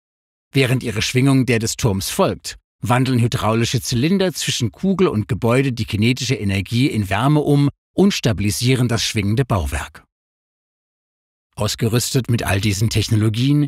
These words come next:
stehen unsere Megabauten stabil. Aber schnelle Fortbewegung in so hohen Gebäuden ist eine Herausforderung an sich. Zu Wrights Zeit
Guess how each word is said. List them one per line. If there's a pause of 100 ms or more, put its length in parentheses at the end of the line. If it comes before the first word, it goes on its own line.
stehen
unsere
Megabauten
stabil. (1300)
Aber
schnelle
Fortbewegung
in
so
hohen
Gebäuden
ist
eine
Herausforderung
an
sich. (840)
Zu
Wrights
Zeit